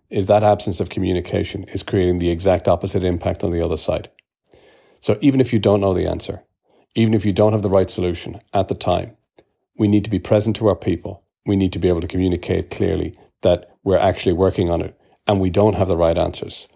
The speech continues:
right now, but we're working on it. At least it helps shape the story and calm any unnecessary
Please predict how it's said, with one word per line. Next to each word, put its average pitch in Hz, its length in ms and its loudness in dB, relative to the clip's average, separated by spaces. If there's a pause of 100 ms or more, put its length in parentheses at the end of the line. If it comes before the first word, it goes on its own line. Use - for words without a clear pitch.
(160)
right 95 280 2
now, 85 360 -2 (320)
but 92 160 2
we're 90 100 0
working 87 360 0
on 82 120 -4
it. - 200 -14 (680)
At 98 140 0
least 113 260 2
it 107 100 2
helps - 480 -4 (360)
shape 110 340 2
the 90 80 -2
story 92 480 -2 (560)
and 92 340 -2 (280)
calm 85 480 0 (360)
any 98 360 0 (280)
unnecessary 98 920 0